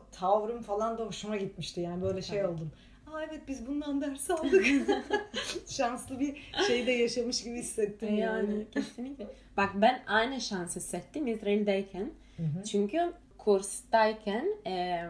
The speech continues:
Speaker 2: bize workshop vermek için Rina Schenfeld geldi.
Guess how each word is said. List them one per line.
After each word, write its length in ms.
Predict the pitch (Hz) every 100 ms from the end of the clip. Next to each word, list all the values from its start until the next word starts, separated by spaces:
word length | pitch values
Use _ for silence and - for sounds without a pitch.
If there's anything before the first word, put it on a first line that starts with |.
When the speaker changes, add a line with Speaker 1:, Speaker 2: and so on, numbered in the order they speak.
| 175 175 151
Speaker 2:
bize 280 | 214 220 294
workshop 480 | 233 202 208 247 220 185 170 180
vermek 340 | 208 240 247
için 320 | 254 - 302 320 - - - - 185
Rina 220 | 214 254
Schenfeld 520 | - 254 262 208 160
geldi. 440 | 156 135 135 277